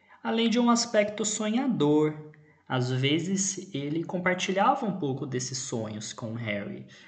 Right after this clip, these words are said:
de ter, né, um destaque como um jogador de quadribol, de ter uma Firebolt. Ele tinha muitos sonhos em torno de algumas posses, de coisas que ele nunca teve acesso,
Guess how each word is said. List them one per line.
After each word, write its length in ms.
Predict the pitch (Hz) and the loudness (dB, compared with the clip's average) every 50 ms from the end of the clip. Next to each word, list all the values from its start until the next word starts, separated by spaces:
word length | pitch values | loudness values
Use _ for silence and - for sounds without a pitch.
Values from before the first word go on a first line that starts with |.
| - _ - _ - | -20 _ -20 _ -8
de 600 | 120 117 127 127 123 120 120 120 120 120 120 120 - - _ _ _ - - | -6 -2 0 0 0 0 0 -2 -4 -4 -6 -10 -18 -20 _ _ _ 2 4
ter, 460 | 139 143 151 165 175 175 165 151 139 | 6 8 8 8 8 8 6 6 4
né, 440 | 135 139 143 139 135 131 127 123 123 131 | 2 2 4 4 4 4 2 2 0 0
um 160 | 131 131 131 | 0 0 0
destaque 1200 | 131 - - - - 123 120 131 143 156 156 151 147 143 147 143 - 139 127 123 120 117 117 117 - | -2 -4 -6 -2 0 4 4 6 8 8 8 8 6 4 2 -4 -4 -2 -2 -2 -2 -2 -4 -6 -8
como 520 | - - 131 127 127 127 127 123 123 - 123 | -4 -2 0 0 2 0 0 0 -2 -2 -2
um 80 | 120 | -2
jogador 380 | 117 123 120 123 120 120 120 120 | -2 -2 -4 -4 -4 -4 -4 -4
de 80 | 120 - | -4 -6
quadribol, 800 | - 127 123 120 107 101 113 120 117 131 143 147 143 139 135 131 | -8 -8 -6 -6 -8 -6 -2 0 2 4 4 4 4 4 2 0
de 100 | 127 120 | -2 -6
ter 440 | - - - 127 131 139 139 139 | -6 -4 -4 -2 -2 -2 -4 -4
uma 160 | 135 127 127 127 | -4 -4 -4 -4
Firebolt. 720 | - 127 120 120 117 120 127 120 139 143 139 127 131 - | -6 -6 -6 -6 -6 -8 -8 -8 -4 -4 -4 -4 -4 -4
Ele 100 | 131 127 | -6 -4
tinha 160 | 127 - 143 139 | -4 -6 -6 -6
muitos 260 | 143 143 147 143 - | -8 -8 -8 -10 -10
sonhos 340 | - 139 139 139 135 131 135 | -8 -6 -6 -4 -4 -6 -6
em 80 | 135 | -6
torno 240 | 135 143 131 131 131 | -6 -4 -4 -2 -2
de 80 | 131 131 | -2 -2
algumas 400 | 123 123 123 127 131 131 - - | -2 -2 -2 -2 -2 -4 -8 -10
posses, 600 | - - 120 123 135 139 131 127 127 - 123 120 | -8 -6 -4 -2 0 2 0 0 0 -4 -6 -6
de 120 | 123 127 | -6 -6
coisas 280 | - 135 123 131 127 - | -6 -6 -6 -6 -6 -8
que 140 | - - | -6 -4
ele 100 | 131 131 | -2 -2
nunca 240 | 127 131 131 131 139 | 0 -2 -2 -4 -6
teve 240 | - - 135 127 135 | -6 -4 -4 -2 -2
acesso, 1000 | 131 127 - - - 113 110 120 135 135 131 127 127 - - - - 120 120 - | -4 -4 -4 -4 -4 -4 -4 -2 -2 0 -2 -2 -4 -8 -10 -8 -8 -10 -10 -12